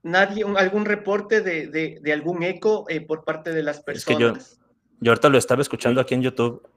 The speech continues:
Speaker 2: y por eso es que me silencié, eh, para, para comentarte esto, pues. Sí, sí se escucha eco, dicen.
Speaker 1: A ver, déjame probar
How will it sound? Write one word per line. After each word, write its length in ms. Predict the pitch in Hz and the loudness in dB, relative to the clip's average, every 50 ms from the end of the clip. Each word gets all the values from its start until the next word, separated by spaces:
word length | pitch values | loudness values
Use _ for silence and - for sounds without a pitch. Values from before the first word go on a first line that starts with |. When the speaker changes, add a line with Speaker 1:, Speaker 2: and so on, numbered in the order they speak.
| _ _ _ _ | _ _ _ _
Speaker 2:
y 100 | 117 107 | -10 0
por 160 | - 117 113 | 2 4 4
eso 120 | 107 131 | 4 2
es 60 | 117 - | 0 0
que 80 | 139 | 0
me 100 | 131 120 | 0 0
silencié, 600 | - 120 107 104 101 92 - 120 120 113 104 104 123 | 0 -2 -2 -4 -4 -4 -2 -2 -2 -2 -4 -12 -18
eh, 100 | 123 107 - | -20 -18 -6
para, 360 | - 92 92 92 90 90 - | -6 -4 -2 -2 -4 -4 -4
para 180 | - 95 92 90 | -4 -4 -4 -4
comentarte 520 | - 98 92 87 - 110 104 101 - 101 | -6 -10 -10 -6 -4 -4 -4 -4 -4 -6
esto, 220 | 104 - - 95 - | -6 -6 -8 -12 -12
pues. 220 | - 101 101 - _ _ _ _ _ _ _ _ _ _ _ _ _ _ _ _ _ _ _ _ _ _ _ _ _ _ | -14 -18 -18 -18 _ _ _ _ _ _ _ _ _ _ _ _ _ _ _ _ _ _ _ _ _ _ _ _ _ _
Sí, 280 | _ - 123 110 101 - _ | _ -10 -8 -8 -8 -12 _
sí 160 | - 117 110 | -8 -6 -6
se 100 | - 120 | -6 -6
escucha 320 | - - 120 - - 107 | -8 -8 -6 -2 0 0
eco, 200 | 104 - - 98 | 0 0 -4 -4
dicen. 380 | 95 95 92 - 95 104 - _ _ _ - _ _ _ _ _ - - - - - _ _ _ _ _ _ _ - - - 98 95 - - _ _ _ _ _ _ _ _ _ _ - - _ _ _ _ _ _ _ _ | -4 -4 -6 -8 -12 -14 -16 _ _ _ -20 _ _ _ _ _ -20 -20 -20 -20 -20 _ _ _ _ _ _ _ -20 -16 -14 -14 -14 -14 -18 _ _ _ _ _ _ _ _ _ _ -20 -20 _ _ _ _ _ _ _ _
Speaker 1:
A 100 | - 131 | -10 -4
ver, 220 | 131 143 135 131 | -2 -2 -2 -2
déjame 420 | 127 151 151 - 185 165 165 160 156 | -4 -6 -4 -4 -6 -4 -4 -4 -6
probar 540 | 160 - - 135 131 135 139 135 - - | -6 -8 -6 -4 -2 -2 -2 -2 -4 -12